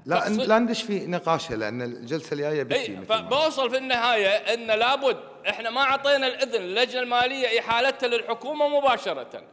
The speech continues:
Speaker 2: لابد تحيله بعد مناقشة مستفيضة من المجلس وإبداء وجهات نظرنا، لأن كثير،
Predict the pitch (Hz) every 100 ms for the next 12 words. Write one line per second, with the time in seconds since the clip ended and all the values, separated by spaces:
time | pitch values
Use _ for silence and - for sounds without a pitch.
0 | - - _ - 156 220 269 277 269 -
1 | 277 302 302 311 269 196 240 240 233 262
2 | 294 302 - 226 220 233 - 247 254 277
3 | 233 226 294 269 233 254 294 302 359 -
4 | - - - 254 254 302 302 240 269 269
5 | 269 214 226 196 156 127 151 233 285 262
6 | - 262 254 320 330 202 131